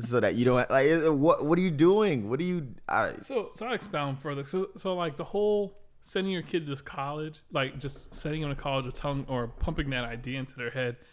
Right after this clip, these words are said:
Speaker 2: sounds, I'm not, uh, I'll, I'll preface it, I'm not a parent. Um, I'm not, I don't know.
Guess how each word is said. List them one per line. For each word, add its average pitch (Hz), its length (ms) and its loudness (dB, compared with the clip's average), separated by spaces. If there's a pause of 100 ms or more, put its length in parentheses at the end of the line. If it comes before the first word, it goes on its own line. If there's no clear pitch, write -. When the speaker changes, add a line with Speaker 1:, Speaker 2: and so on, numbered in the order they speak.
(320)
Speaker 2:
sounds, 165 440 -4 (220)
I'm 143 160 2
not, 131 260 2
uh, 139 180 0 (100)
I'll, 131 220 -2
I'll 127 80 -2
preface - 400 -6
it, - 120 -16
I'm 135 120 -2
not 127 180 -6
a - 20 -14
parent. 139 400 -4 (880)
Um, 120 280 -2
I'm 123 120 -6
not, 123 280 -6 (380)
I 143 100 -6
don't 117 120 -8
know. 110 200 -12